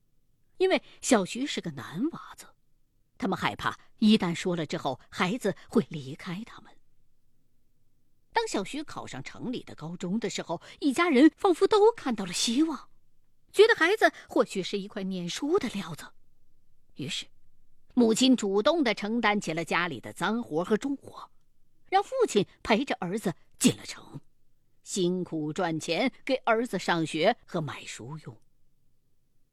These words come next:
一开始，孩子还每周都去出租屋里陪着父亲过个周末，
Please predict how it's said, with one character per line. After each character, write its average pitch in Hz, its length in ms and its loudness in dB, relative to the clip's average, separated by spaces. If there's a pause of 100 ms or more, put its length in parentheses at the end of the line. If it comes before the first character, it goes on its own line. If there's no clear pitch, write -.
(480)
一 190 140 -4
开 180 120 -10
始， - 200 -14 (1000)
孩 285 240 -2
子 254 160 -2 (180)
还 - 160 0
每 180 300 0
周 311 260 -4
都 214 160 -4
去 185 140 -6
出 202 240 -8
租 226 300 -10
屋 285 160 -2
里 147 320 -6
陪 - 200 -12
着 156 140 -8
父 147 180 -6
亲 - 240 -10 (220)
过 - 160 -8
个 - 140 -20
周 120 120 -14
末， 185 320 -6